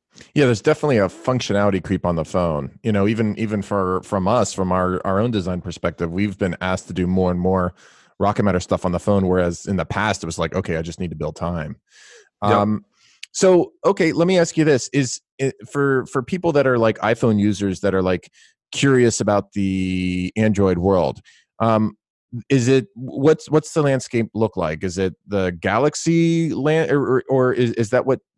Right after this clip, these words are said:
Speaker 1: people restrict themselves to? It seems to be the clear market leader. Tell us a little bit about the hardware.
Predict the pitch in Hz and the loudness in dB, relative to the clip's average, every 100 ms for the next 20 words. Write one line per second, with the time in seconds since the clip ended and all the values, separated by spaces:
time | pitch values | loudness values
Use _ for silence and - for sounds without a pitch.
0 | _ - - 98 101 - 180 165 143 151 | _ -10 -6 -2 -2 -2 -2 -2 2 2
1 | 131 - 139 135 127 104 - 127 107 107 | 2 0 2 4 4 2 -2 -4 -2 -2
2 | 92 127 113 104 95 82 120 127 120 - | 0 0 2 2 0 -2 0 0 0 0
3 | 135 131 120 110 101 95 101 95 80 53 | 0 0 0 0 0 -2 0 0 0 -4
4 | - | -6